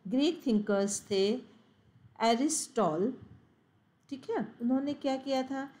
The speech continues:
कि ऑर्गेनिजम्स किस जगह पर रहते हैं, यदि वो वाटर पर रहते हैं तो वाटर ऑर्गेनिजम्स, एयर पे हैं तो एयर ऑर्गेनिजम्स, लैंड पे हैं तो लैंड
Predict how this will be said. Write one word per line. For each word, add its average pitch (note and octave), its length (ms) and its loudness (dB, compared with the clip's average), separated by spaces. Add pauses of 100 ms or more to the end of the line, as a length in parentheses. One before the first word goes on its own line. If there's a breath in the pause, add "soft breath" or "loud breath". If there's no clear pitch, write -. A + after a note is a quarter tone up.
(200 loud breath)
कि D4 260 -2
ऑर्गेनिजम्स A3+ 800 2
किस F#4 340 2
जगह F#3 220 2
पर D#3+ 160 -4
रहते D3+ 280 -6
हैं, C#3+ 380 -10 (120)
यदि F3+ 220 2
वो F#3 160 0
वाटर F3+ 320 -2
पर G#3+ 160 -4
रहते G3+ 240 -6
हैं G3+ 80 -6
तो G3 60 -6
वाटर G3+ 320 -2
ऑर्गेनिजम्स, G3+ 960 -2
एयर G3 240 4
पे G3 140 -6
हैं G3 160 -4
तो G#3 60 0
एयर G3+ 380 2
ऑर्गेनिजम्स, G3 680 -2
लैंड F#3+ 340 2
पे G3+ 60 -4
हैं G3 120 -6
तो G3 80 -6
लैंड A3 360 0